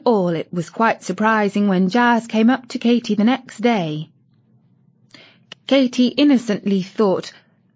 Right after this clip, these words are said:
that perhaps she wanted to apologise or say something kind to make up for the bad start. But she was wrong.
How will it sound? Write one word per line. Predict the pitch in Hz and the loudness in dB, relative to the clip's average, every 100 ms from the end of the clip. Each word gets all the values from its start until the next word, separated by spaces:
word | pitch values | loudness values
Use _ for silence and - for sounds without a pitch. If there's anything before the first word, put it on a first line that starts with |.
| _ | _
that | 254 247 | -2 0
perhaps | 294 311 - - | 0 -2 -2 -4
she | 302 | -2
wanted | 302 302 254 - | 2 0 0 -4
to | 294 | -4
apologise | 294 359 302 220 165 151 147 151 - | -2 0 0 0 -2 -4 -4 -6 -4
or | 196 | -4
say | - 240 233 | -2 0 0
something | 233 269 254 - 214 214 | 0 -2 -2 0 -2 -2
kind | - 247 196 160 | -2 -2 -2 -4
to | 190 | -2
make | 196 185 - | -2 -2 -6
up | 175 - | -10 -10
for | - | -8
the | 185 214 | -4 0
bad | 208 170 - | 0 -4 -10
start. | - 320 269 160 - - - _ _ _ _ _ _ _ - | -4 0 0 -2 -10 -20 -20 _ _ _ _ _ _ _ -4
But | - - | -4 -4
she | - 208 | -4 -2
was | 185 - | -4 -6
wrong. | 165 202 214 120 117 | -6 -2 -2 -4 -8